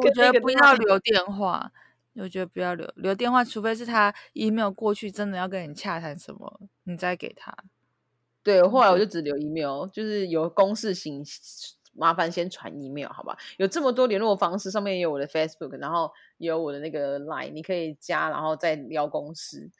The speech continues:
Speaker 1: 但我后来觉得电话还是不要外流会比较好。
Speaker 2: 对，对，在这边我们还是有社会责任，<laughs> 跟大家讲一下，电话不要轻易的外流。
Speaker 1: <laughs>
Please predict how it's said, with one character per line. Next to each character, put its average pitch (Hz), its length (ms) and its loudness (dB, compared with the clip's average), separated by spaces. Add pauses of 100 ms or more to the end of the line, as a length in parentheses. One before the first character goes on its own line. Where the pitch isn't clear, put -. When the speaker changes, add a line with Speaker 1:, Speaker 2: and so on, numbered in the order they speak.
(200)
Speaker 1:
但 214 180 0
我 180 60 4
后 220 100 2
来 196 80 6
觉 185 140 -2
得 160 60 0
电 170 160 -2
话 190 140 -2
还 160 60 0
是 156 140 -6
不 156 80 -8
要 143 100 -2
外 147 160 0
流 139 140 -8
会 156 80 -12
比 - 100 -20
较 - 140 -12
好。 - 220 -20 (100)
Speaker 2:
对， - 240 -14 (220)
对， - 200 -10 (200)
在 220 160 -2
这 220 100 2
边 214 220 -2
我 185 40 2
们 196 140 4
还 190 80 4
是 226 80 -4
有 208 100 0
社 196 240 -2
会 214 140 4
责 - 180 -8
任， 175 220 -4 (160)
<laughs> - 240 -4
跟 226 140 -2
大 226 80 0
家 208 100 2
讲 180 180 -4
一 160 40 0
下， 170 60 -2
电 202 180 -2
话 196 180 0 (300)
不 196 80 4
要 208 80 8
轻 202 260 0
易 196 60 -2
的 170 100 0
外 180 220 2
流。 165 140 -6
Speaker 1:
<laughs> - 300 -4